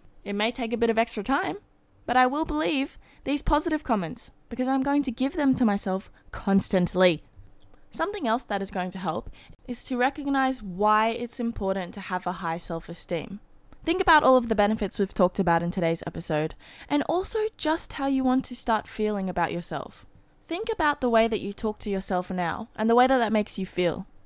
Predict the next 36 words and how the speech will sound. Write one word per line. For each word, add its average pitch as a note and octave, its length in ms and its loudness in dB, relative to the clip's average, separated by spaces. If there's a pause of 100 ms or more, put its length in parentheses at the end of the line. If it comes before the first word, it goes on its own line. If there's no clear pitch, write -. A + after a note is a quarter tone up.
(480)
And B3+ 120 -2
try D#4+ 160 0
and G4 100 0
imagine F#4 320 0
the C#4 120 2
opposite A#3 340 0
of F3+ 80 -6
that. D#3 200 0 (560)
If B3+ 160 -8
you D#4 120 0
were G#4 120 2
able E4 300 -2
to B3+ 200 0
imagine G#3+ 420 0
all B3+ 200 0
of B3 100 -6
these B3 280 -4
ridiculous A#3 640 -2
scenarios G3 760 -4
that F#3+ 140 -2
are F#3+ 80 0
not F#3+ 180 -2
true, G3+ 400 -2 (160)
that G#3 120 -2
your G3 140 2
eating A#3+ 240 2
disorder F3 360 -2
is F3 120 -4
helping F3+ 300 -4
you E3+ 100 -2
believe, F3 560 -2 (540)
well, E4 260 2 (240)
powerful F4+ 720 2
imagination C#4 720 4
of A3+ 140 2
yours - 480 -4